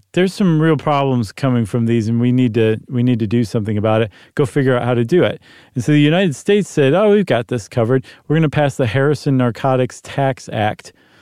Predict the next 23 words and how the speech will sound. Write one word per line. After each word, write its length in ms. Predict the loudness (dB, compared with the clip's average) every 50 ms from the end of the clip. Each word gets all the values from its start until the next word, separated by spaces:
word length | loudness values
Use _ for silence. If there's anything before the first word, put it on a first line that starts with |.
| _ _ _ _
which 160 | -6 -4 -4 -2
is 120 | 0 0
now 140 | 0 0 -2
these 320 | -4 -4 -2 -2 -2 0 0
days 200 | 0 0 0 -2
just 100 | -4 -8
called 220 | -4 -2 -2 -2 -2
the 80 | -2
Harrison 360 | -2 0 0 0 0 0 -2 -2
Act. 260 | -2 -2 -2 -4 -8 -16 _ -20 -20 -20 -8 -2
And 100 | 0 2
it 120 | 2 2
basically 500 | 2 2 0 0 0 -2 -2 0 0 0 0
established 600 | 0 -2 -2 0 0 0 2 0 -2 -4 -2 -2
the 80 | -2 0
war 240 | 2 2 2 2 2
on 160 | 0 0 0
drugs 540 | 0 0 0 0 -2 -6 -12 -16 -20 -10 _
as 180 | -2 -2 0 2
we 140 | 2 2
understand 560 | 2 2 0 -2 -4 -6 -4 -2 -2 0 0 -2
it 100 | -4 -4
today, 400 | -2 -2 0 -2 -2 -4 -10